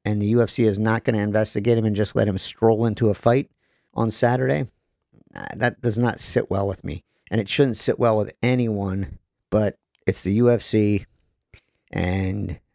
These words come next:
it's just gonna happen. They're just gonna let Mike Perry fight, and I don't get it. I one hundred percent don't get it. His own words are suspicious enough to warrant an investigation, and that's without even taking Nickerson's account into,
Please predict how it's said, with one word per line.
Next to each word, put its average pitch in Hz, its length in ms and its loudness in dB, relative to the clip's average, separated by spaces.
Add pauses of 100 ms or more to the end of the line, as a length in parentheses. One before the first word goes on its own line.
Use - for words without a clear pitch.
it's - 260 -6
just 95 460 -2
gonna 101 140 0
happen. 80 400 -4 (140)
They're 90 120 -4
just 107 180 0
gonna 117 140 0
let 110 120 0
Mike 110 220 0
Perry 110 240 0
fight, 98 420 -2 (400)
and 98 160 -2
I 104 80 0
don't 101 200 -2
get 87 180 -4
it. - 120 -8 (1300)
I 98 300 -2 (140)
one 95 240 -4
hundred 110 360 0
percent 101 520 -2 (140)
don't 95 280 -2
get 90 180 -2
it. - 160 -10
His 101 300 0
own 120 320 0
words 107 720 0
are 92 140 -2
suspicious - 600 -2
enough 95 320 -4 (240)
to 107 100 -2
warrant 98 340 0
an 98 120 -2
investigation, 95 800 -2 (160)
and 98 140 -2
that's 117 220 0
without 110 300 2
even 104 260 -4
taking 120 600 0
Nickerson's 104 480 0
account 95 420 -2
into, 101 440 -4